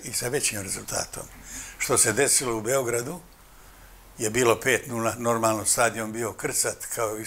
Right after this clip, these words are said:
na svim utakmicama, velika pomoć publike. U Beogradu smo pobedili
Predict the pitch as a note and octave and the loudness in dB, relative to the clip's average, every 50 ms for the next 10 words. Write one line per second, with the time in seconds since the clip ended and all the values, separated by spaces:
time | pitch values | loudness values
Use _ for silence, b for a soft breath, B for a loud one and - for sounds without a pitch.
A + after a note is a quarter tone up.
0 | - - - A2+ G#2 - - E3 F3 E3 D3 C#3 - C#3 - - C#3 A#2 - - | -6 -6 -6 -6 -6 -4 -4 -2 -2 -2 0 2 2 2 2 0 -4 -4 -2 -2
1 | C#3 C#3 C#3 C3+ - - - B B B B B B B B B B - A#2+ B2+ | 0 0 0 0 -2 -6 -16 B B B B B B B B B B 0 2 4
2 | C3 B2+ - - C3 A2+ - C#3+ B2+ A#2+ A2 A2 - - - - D3+ D3 D3 D3+ | 4 4 4 4 4 4 2 0 -2 0 0 0 -2 -2 -2 0 0 2 4 4
3 | D3+ C#3+ - - E3 D3+ C#3+ B2 - - - B B B B B B B B B | 4 4 2 4 4 4 4 4 2 -4 -16 B B B B B B B B B
4 | B B B B B - - - C3 A#2+ A2 C3 C#3 C3 B2 B2+ B2 A2+ A2+ A2+ | B B B B B -20 -14 -10 -8 0 4 4 4 6 6 4 4 2 2 -2
5 | - B2+ A#2+ A2 G#2 A2 A2+ A2 A2 A#2+ A#2 A#2 A#2+ G#2+ G#2 | -6 -6 -8 -8 -8 -8 -6 -4 -2 0 0 0 0 -2 -4